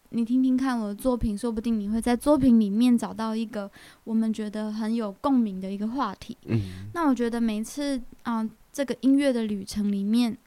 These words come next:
Speaker 1: 就是去认识人，然后去跟人合作，
Speaker 2: 嗯。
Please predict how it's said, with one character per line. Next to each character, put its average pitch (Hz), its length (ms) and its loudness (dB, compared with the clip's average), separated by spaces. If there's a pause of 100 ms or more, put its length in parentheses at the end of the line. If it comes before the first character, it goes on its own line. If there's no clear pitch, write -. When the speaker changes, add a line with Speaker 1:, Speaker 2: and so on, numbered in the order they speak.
Speaker 1:
就 - 160 -8
是 254 160 -4
去 277 160 -4
认 262 320 2
识 254 240 -2
人， 202 380 -6
然 208 160 -4
后 247 100 -2
去 247 120 -6
跟 240 160 -2
人 220 200 -2
合 208 360 -4
作， 233 280 0 (280)
Speaker 2:
嗯。 127 160 -2